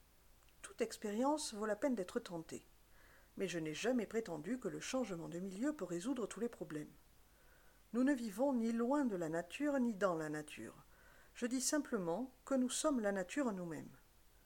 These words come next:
Je reconnais que le dualisme qui oppose l'homme à la nature est une tradition de longue date en Occident.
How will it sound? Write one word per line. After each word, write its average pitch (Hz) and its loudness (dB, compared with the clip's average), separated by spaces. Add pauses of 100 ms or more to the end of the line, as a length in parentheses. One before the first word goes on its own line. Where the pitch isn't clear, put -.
(420)
Je - -10
reconnais 190 0
que 214 -6
le 160 -4
dualisme 190 -2
qui - -6
oppose 202 -2
l'homme 185 0
à - 0
la 170 2
nature 226 0
est - -4
une 165 -4
tradition 254 -2
de 170 -4
longue 190 0
date 196 -2
en 156 -6
Occident. - -10